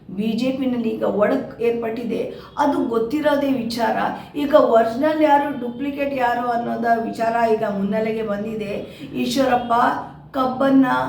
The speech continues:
ಹೊಂದಿರುವಂಥ ರೈತನ ಸಿಂಬಲಿಂದ ಈಗ ಸ್ಪರ್ಧೆ ಮಾಡ್ತಾ ಇದ್ದಾರೆ, ಚುನಾವಣೆ ಕಣಕ್ಕೂ ಇಳಿದಿದ್ದಾರೆ. ಮತ್ ಅಷ್ಟೇ ಅಲ್ಲ, ಯಡಿ-, ಈಶ್ವರಪ್ಪ ಹೇಳ್ತಾರೆ, "ನನ್ನನ್ನ ಪಕ್ಷ ಉಚ್ಚಾಟನೆ ಮಾಡಿದೆ, ಅವ್ರು ಎ-, ಏನು ಬಿ ವೈ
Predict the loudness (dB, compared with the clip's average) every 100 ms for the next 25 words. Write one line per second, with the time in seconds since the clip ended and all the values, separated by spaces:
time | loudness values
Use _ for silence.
0 | -8 -14 -8 -2 0 2 2 0 -2 0
1 | 0 0 0 -2 -4 -2 0 0 0 0
2 | -2 -4 -10 -12 -6 -6 -2 -2 -2 -4
3 | -4 -2 -2 0 -2 -4 -10 -6 -4 -2
4 | -2 -4 -4 -4 -2 -2 -2 -2 0 0
5 | 0 -2 -4 -8 -16 -20 -20 -20 -20 0
6 | 2 2 2 -2 -2 0 2 4 4 2
7 | 4 2 0 -4 -6 0 0 0 -2 0
8 | -2 -2 -2 -2 -4 -10 -4 2 6 6
9 | 4 2 2 2 0 -4 -8 -16 -20 _
10 | _ -10 -10 -4 0 2 2 0 0 0
11 | -2 -2 0 0 0 0 0 0 -4 -6
12 | -10 -4 -4 -4 -4 -2 0 -2 -2 0
13 | 2 2